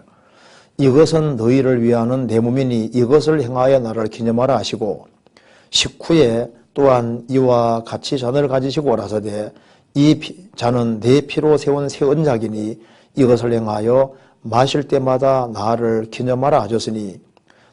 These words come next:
너희가 이 떡을 먹고 이 잔을 마실 때마다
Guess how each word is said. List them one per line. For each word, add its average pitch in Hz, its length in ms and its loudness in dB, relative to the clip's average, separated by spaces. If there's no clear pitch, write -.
너희가 113 720 2
이 156 220 2
떡을 151 300 4
먹고 156 440 2
이 131 40 0
잔을 123 240 -2
마실 113 380 -4
때마다 117 760 -2